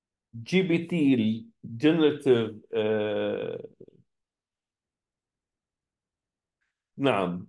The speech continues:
أفين. آه، ال-، الجنراتيف إيه آي كمان هي إحدى ليفلز من، آه، ليفلات الذكاء الاصطناعي.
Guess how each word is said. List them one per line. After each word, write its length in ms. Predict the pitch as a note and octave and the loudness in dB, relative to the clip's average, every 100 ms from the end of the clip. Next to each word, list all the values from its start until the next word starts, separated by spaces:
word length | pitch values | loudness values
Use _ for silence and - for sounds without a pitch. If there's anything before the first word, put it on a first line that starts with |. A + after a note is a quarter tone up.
| - | -10
أفين. 500 | F#2 - F2 D2+ - _ _ _ _ - | -10 -4 -6 -6 -14 _ _ _ _ -4
آه، 180 | G2 | -2
ال-، 600 | G2 A2+ - A2 A2 A2+ | -2 -6 -4 -2 -2 -2
الجنراتيف 840 | - A2 A2 G#2 A2+ E3 E3 E3+ D3 | -2 0 0 0 0 0 0 -2 2
إيه 400 | C3 B2+ C3+ C3 | 4 4 2 2
آي 120 | B2+ | 2
كمان 540 | B2+ - B2 A#2+ A#2+ A2+ | -2 -6 -4 -2 -4 -4
هي 340 | B2+ A#2 G2+ G#2+ | -2 -2 -2 -4
إحدى 320 | - A2+ G2+ | -6 -2 0
ليفلز 760 | G#2+ G#2 G#2 G#2 G2+ G#2 - - | 0 -2 -2 -4 -6 -10 -16 -8
من، 440 | F#2 F#2 F#2 - | -6 -4 -8 -8
آه، 140 | F2+ F2+ | -6 -4
ليفلات 600 | F2+ F2+ F#2+ F#2+ - F#2 | -4 -2 0 0 -2 -8
الذكاء 580 | F2 - D#2+ - F2 | -12 -10 -10 -6 -6
الاصطناعي. 500 | D2+ D2+ - D2+ D2 | -6 -12 -16 -20 -20